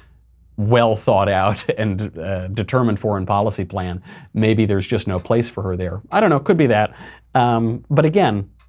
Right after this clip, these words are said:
I don't really care. She did a good job. The circumstances of her exit don't change that she did a good job.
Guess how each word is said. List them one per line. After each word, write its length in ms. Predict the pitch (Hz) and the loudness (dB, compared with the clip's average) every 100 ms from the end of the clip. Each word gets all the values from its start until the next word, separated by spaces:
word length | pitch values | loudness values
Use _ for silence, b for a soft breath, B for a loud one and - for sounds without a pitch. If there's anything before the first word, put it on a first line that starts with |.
| _ _ - | _ _ -2
I 60 | 135 | 0
don't 120 | 143 | 2
really 160 | 131 127 | 2 0
care. 280 | 135 - - - - - - | -4 -6 -12 -20 -20 -20 -20
She 160 | - 113 | -8 -2
did 140 | 113 | -2
a 20 | 98 | 0
good 220 | 117 113 | 0 2
job. 440 | 123 143 175 180 - - - - - - - | 4 4 2 -4 -14 -20 -20 -20 -20 -20 -12
The 80 | 110 | -4
circumstances 680 | 117 110 110 117 110 110 107 | -2 0 -2 -2 -2 -4 -4
of 60 | |
her 160 | 107 110 | 0 0
exit 300 | 113 135 - | 0 -4 -4
don't 260 | 107 101 | -4 -6
change 360 | - 107 127 135 | -4 -2 -2 -4
that 100 | 160 | -4
she 120 | - | -2
did 140 | 143 139 | 0 0
a 40 | |
good 180 | 147 135 | 0 2
job. 360 | 143 143 143 | 2 2 -2